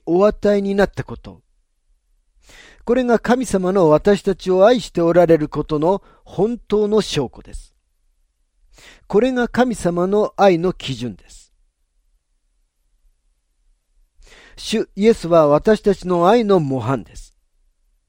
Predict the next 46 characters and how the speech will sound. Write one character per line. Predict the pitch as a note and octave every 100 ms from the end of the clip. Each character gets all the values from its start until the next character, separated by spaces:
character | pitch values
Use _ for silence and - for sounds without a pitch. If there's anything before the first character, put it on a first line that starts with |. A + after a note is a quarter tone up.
| _ _ _ _ _ _ _ _ _ - - -
そ | - G#3
し |
て | -
ヨ | A#3+
ハ | A3+
ネ | G#3+
は、 | E3 C#3 G#2+ - _ -
だ | D3 C4+
か | C#4+ G#3+
ら | D#3+
こ | C3
そ | - C3 G2+ - _ _
私 | D#3+ F3 F3+
た | E3+
ち | D3+
は | C#3+ D#3 G3 - _ _
兄 | B3+
弟 | C4 F#3+ E3+
の | E3
た | D#3+ E3+
め | G#3+
に | F#3 D#3+
喜 | E3+ G3+ B3+ C4+
ん | A#3+
で | G#3 F#3
自 | C3+ D3+
分 | D#3+ A3+ A3+
の | A3
命 | A3+ B3+ G#3+ - G#3+
を | G#3+
捨 | - -
て | A#3
な | B3 A#3
け | A3
れ | G#3+
ば | G#3 G#3+
な | D#3+ D#3+
ら | E3 G3
な | G3
い | F#3+
と | - G3+
い | F3
う | B2+
の | F2
で | F2 -
す。 | - _